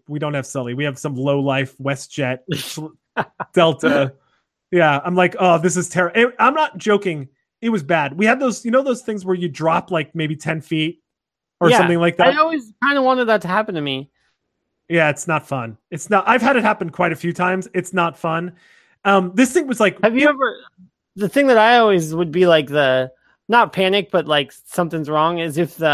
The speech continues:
Speaker 2: um, the air mask just fall. Have you ever had the air mask fall?
Speaker 1: No, I've never, um, I believe my wife had it happen once.
Speaker 2: I
Speaker 1: Um,
Speaker 2: feel like it happened on mistake or something, prob-, most likely, but yeah.
Speaker 1: Uh, yeah,
Speaker 2: That would,
Speaker 1: um,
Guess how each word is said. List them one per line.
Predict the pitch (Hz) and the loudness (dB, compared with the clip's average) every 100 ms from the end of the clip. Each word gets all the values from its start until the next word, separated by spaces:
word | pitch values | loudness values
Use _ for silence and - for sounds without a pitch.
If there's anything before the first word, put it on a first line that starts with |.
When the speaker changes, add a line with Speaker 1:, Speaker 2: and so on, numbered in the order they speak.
| 139 | 0
Speaker 2:
um, | 143 135 127 127 _ _ _ _ - | -2 -4 -8 -12 _ _ _ _ -2
the | 175 | 2
air | 175 | 2
mask | 185 156 - | 2 0 -2
just | - 143 | -8 -6
fall. | - 139 131 | 0 0 0
Have | 151 | -2
you | 170 | -2
ever | 170 | 0
had | 175 | 0
the | 151 | 0
air | 143 | 0
mask | 151 160 - | 0 -2 -4
fall? | 185 180 185 _ - | -4 -4 -4 _ -12
Speaker 1:
No, | 175 180 185 160 | -8 -4 -2 0
I've | 156 147 | 0 -2
never, | 165 160 165 180 | -2 -2 -2 2
um, | 185 180 175 160 151 _ - | 2 2 -4 -10 -12 _ -6
I | |
believe | 214 277 | -2 0
my | 220 | -2
wife | 170 170 160 | 0 -2 -2
had | 147 | -6
it | 139 | -8
happen | 143 127 - 120 | -6 -8 -8 -12
once. | 113 107 - _ _ _ _ _ _ _ | -12 -16 -20 _ _ _ _ _ _ _
Speaker 2:
I | 185 175 247 | -2 2 2
Speaker 1:
Um, | 160 | 4
Speaker 2:
feel | 311 | 4
like | 277 | 4
it | 233 202 - _ 214 | 2 -6 -6 _ -10
happened | 180 220 202 | -4 -2 0
on | 180 156 | -2 -2
mistake | 143 - 185 170 | -6 -2 -2 -4
or | |
something, | 147 151 131 135 131 | -6 -6 -6 -8 -8
prob-, | 139 147 135 | -4 -4 -2
most | 151 147 | -4 -2
likely, | 160 165 - 127 | 0 0 -2 -10
but | 123 135 135 _ _ _ _ _ _ _ _ _ | -6 -4 -4 _ _ _ _ _ _ _ _ _
yeah. | 151 135 - | -4 -4 -4
Speaker 1:
Uh, | 170 - | -14 -4
yeah, | 196 180 | 0 0
Speaker 2:
That | 170 226 | 2 4
would, | 202 | 6
Speaker 1:
um, | 190 185 | 4 0